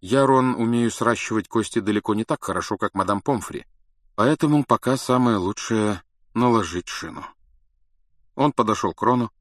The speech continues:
коснулся сломанной ноги волшебной палочкой и тихо произнес: «Фирула». Тотчас же ногу обмотали бинты, плотно прижав ее к гипсовому лотку.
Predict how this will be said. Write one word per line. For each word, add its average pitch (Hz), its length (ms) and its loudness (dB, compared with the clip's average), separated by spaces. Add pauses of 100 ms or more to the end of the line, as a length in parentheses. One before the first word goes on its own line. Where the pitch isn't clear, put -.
(240)
коснулся 117 540 0
сломанной 101 420 0
ноги 85 260 -4
волшебной 90 560 -4
палочкой 113 520 -2 (300)
и 90 120 -8
тихо - 300 -4
произнес: 87 640 -6 (640)
«Фирула». 117 640 -4 (920)
Тотчас 156 380 2
же 101 140 0
ногу 120 300 2
обмотали 98 480 0
бинты, 82 480 -4 (540)
плотно 151 340 2
прижав 104 460 -2
ее 101 280 -2 (200)
к - 40 -10
гипсовому 90 640 -6
лотку. 80 460 -10